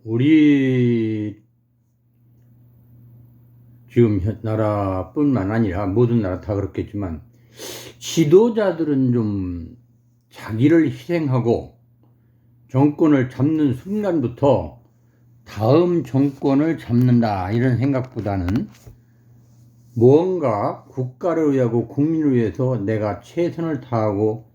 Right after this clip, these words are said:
내 몸을 바치겠다.' 이런 생각을 해볼 수 없을까요? 대통령이 되면은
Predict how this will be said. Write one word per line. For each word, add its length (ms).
내 160
몸을 340
바치겠다.' 500
이런 200
생각을 380
해볼 240
수 80
없을까요? 480
대통령이 540
되면은 600